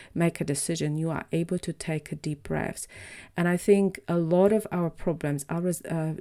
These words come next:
quite often a result of the decision we making too quickly or instantly. And this is, for example, around food,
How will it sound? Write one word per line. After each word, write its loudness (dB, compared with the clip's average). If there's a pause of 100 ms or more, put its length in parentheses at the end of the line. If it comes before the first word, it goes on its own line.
(200)
quite 2
often 0
a 0
result 0
of -4 (360)
the -2
decision 4
we 2
making -2 (640)
too 6
quickly 0
or 2
instantly. 0
And 2
this 4
is, 2
for -2
example, -2
around -2
food, 4